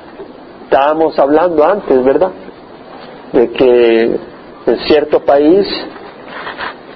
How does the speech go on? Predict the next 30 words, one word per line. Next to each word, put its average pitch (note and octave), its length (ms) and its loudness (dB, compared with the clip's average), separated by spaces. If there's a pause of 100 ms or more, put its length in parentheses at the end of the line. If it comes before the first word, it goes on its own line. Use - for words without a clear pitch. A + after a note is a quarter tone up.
(140)
una B2+ 260 2
persona C#3+ 680 2
conocida C#3 580 2
de C#3 100 0
un C3+ 60 2
hermano C3+ 320 4
de B2+ 60 2
la B2 120 2
congregación A#2+ 800 2 (1120)
fue C#3+ 200 4 (200)
porque C#3 340 0
le B2 140 4
habían C3+ 320 2
cons-, - 360 -2
le A#2+ 180 2
querían C3+ 340 2
construir C3+ 500 2
un C#3 140 4
edificio D#3 880 2
enfrente E3 680 0
de C#3+ 140 2
su - 160 -4
casa C3+ 380 0
que C3 140 -2
tiene B2+ 340 2
en B2 80 0
la A#2+ 80 2
orilla A#2+ 260 4
del C#3 140 2
mar. A3+ 180 2